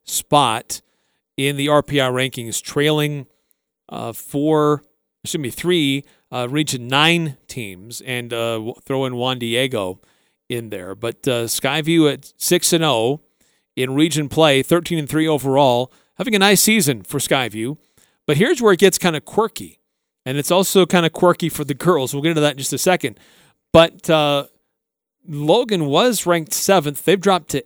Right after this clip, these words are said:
eighth. Ridgeline is at ninth. Ridgeline is five and one. Logan is four and two. But Ri-, Logan is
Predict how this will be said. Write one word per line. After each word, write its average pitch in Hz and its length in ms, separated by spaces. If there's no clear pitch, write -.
eighth. 135 440
Ridgeline 170 640
is 147 220
at 131 220
ninth. 143 720
Ridgeline 226 400
is 147 160
five 185 460
and 147 140
one. 143 320
Logan 214 280
is 151 120
four 185 280
and 139 120
two. 135 480
But 147 200
Ri-, 156 140
Logan 202 360
is 165 220